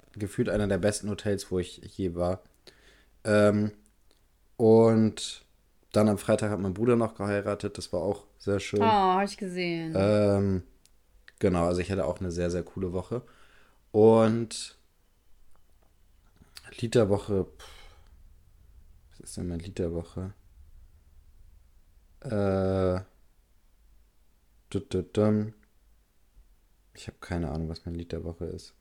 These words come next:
Speaker 1: Big Boss von
Speaker 2: Auch
Speaker 1: Kollega.
Speaker 2: Ja, okay.
Speaker 1: Ähm,
Speaker 2: Nicht Contra
Speaker 1: und
Speaker 2: K? Okay, krass.
Speaker 1: <laughs> ähm, Beschwerde hab ich eigentlich gar nicht. War alles gut.
Speaker 2: Was
Speaker 1: Beschwerde
Speaker 2: für ein
Speaker 1: ist, dass ich
Speaker 2: Leben.
Speaker 1: zu wenig Zeit hab.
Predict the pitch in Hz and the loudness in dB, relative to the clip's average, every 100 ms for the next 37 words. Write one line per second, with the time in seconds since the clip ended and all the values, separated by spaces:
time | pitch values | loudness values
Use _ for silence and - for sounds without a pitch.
0 | _ _ - - - - 113 - 107 - | _ _ -20 -20 -2 2 4 4 2 4
1 | 98 - 92 90 87 82 82 - - - | 2 2 2 0 0 0 -4 -8 -20 -20
2 | - - 196 185 113 110 113 113 107 - | -16 -6 -4 0 6 8 8 6 0 -8
3 | - - - 233 - 311 285 262 269 - | -8 -6 0 0 4 6 8 8 8 4
4 | 240 269 214 - 208 - 202 214 - - | 2 0 -2 -4 -6 -6 -8 -8 -6 -6
5 | - - - - - - - - - - | -6 -6 -8 -12 -18 -20 -20 -20 -20 -14
6 | - 117 120 117 117 113 110 - 104 - | -2 4 6 6 4 2 0 0 -2 2
7 | 110 104 104 98 90 82 87 82 87 - | 4 4 2 0 -2 -2 -4 -2 -4 -10
8 | _ _ _ _ - 101 82 95 92 - | _ _ _ _ -6 -2 0 0 -2 -6
9 | - - - - _ - - - - _ | -14 -20 -20 -20 _ -20 -20 -20 -20 _
10 | _ - - - 113 104 110 101 - - | _ -20 -20 -12 -10 -4 -4 -4 -4 6
11 | 127 123 - 117 110 - 110 104 104 101 | 8 8 6 4 2 0 4 6 6 6
12 | - 92 90 - 82 - | 0 0 0 0 -4 -6